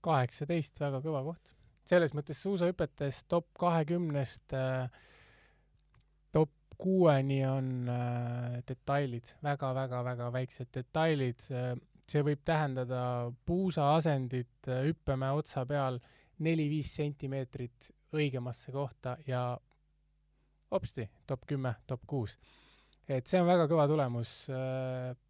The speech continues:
nagu need tulemused räägivad, siis võib-olla stabiilsust on natukene vähe ja, ja eks tal on ka seda maailmakarika kogemust tegelikult piisavalt ei ole ja mitte ainult maailmakarika kogemust,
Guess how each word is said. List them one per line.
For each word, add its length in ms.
nagu 360
need 160
tulemused 460
räägivad, 400
siis 180
võib-olla 300
stabiilsust 800
on 100
natukene 500
vähe 300
ja, 220
ja 180
eks 160
tal 160
on 120
ka 180
seda 280
maailmakarika 680
kogemust 500
tegelikult 480
piisavalt 500
ei 60
ole 240
ja 80
mitte 320
ainult 260
maailmakarika 600
kogemust, 420